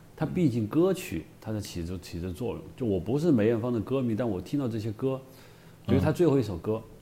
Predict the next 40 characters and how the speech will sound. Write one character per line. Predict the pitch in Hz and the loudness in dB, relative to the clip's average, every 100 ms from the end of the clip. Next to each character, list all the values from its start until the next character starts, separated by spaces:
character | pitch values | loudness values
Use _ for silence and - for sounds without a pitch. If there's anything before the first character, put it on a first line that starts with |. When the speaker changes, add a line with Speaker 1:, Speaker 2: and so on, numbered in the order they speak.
| - - - | -20 -20 -4
Speaker 1:
那 | 156 | 4
个 | 165 | 4
歌 | - 208 | 8 6
词 | 208 127 | 6 4
跟 | 156 | 4
他 | 156 | 4
的 | 139 | 4
人 | 110 | 2
生 | 143 | 2
就 | 139 | -2
息 | 120 165 | -2 0
息 | 117 | 4
相 | 110 104 | 4 4
扣 | |
的。 | |
Speaker 2:
西 | 110 | 4
洋 | 110 | 2
之 | 110 | 0
歌， | 107 - - | -4 -14 -14
对。 | - 95 90 - 92 | -6 -4 -6 -10 -10
Speaker 1:
嗯。 | 90 - - | -10 -12 -12
Speaker 2:
嗯。 | 87 82 - | -12 -12 -14
Speaker 1:
我 | - 147 135 131 | -4 2 4 4
看 | - 175 | 4 4
到 | 160 | 6
最 | 175 | 4
后 | 165 180 139 | 4 4 2
的 | |
时 | 123 | 2
候， | 107 | 2
我 | |
觉 | 104 127 | 2 0
得， | 135 135 - - - - - - - - - - - - - - - - - - - - | 0 -2 -4 -16 -20 -20 -20 -20 -20 -20 -20 -20 -20 -20 -20 -20 -20 -20 -20 -20 -6 0
你 | 117 | 2
难 | 107 120 | 4 6
道 | 160 135 | 8 8
这 | 147 | 6
些 | 131 151 | 4 4
不 | 147 156 | 4 0
同， | - 107 | -2 -8